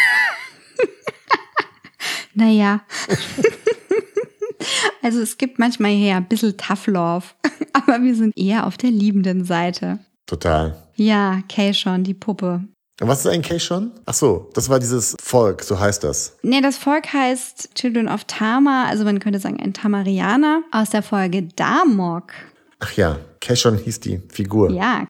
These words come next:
Speaker 1: und das ist auch aus der siebten Staffel, die siebte war ja die letzte, die ist halt vollgepackt mit ikonischen Momenten.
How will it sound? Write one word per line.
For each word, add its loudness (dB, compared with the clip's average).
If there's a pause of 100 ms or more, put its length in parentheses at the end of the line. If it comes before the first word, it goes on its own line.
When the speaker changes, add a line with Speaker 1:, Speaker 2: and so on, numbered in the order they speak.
Speaker 1:
und 0
das 2
ist -4
auch 0
aus -2
der 2
siebten 0
Staffel, 2
die 0
siebte -4
war 0
ja 0
die -2
letzte, -2
die -2
ist -8
halt -4
vollgepackt -4
mit -4
ikonischen 0
Momenten. 2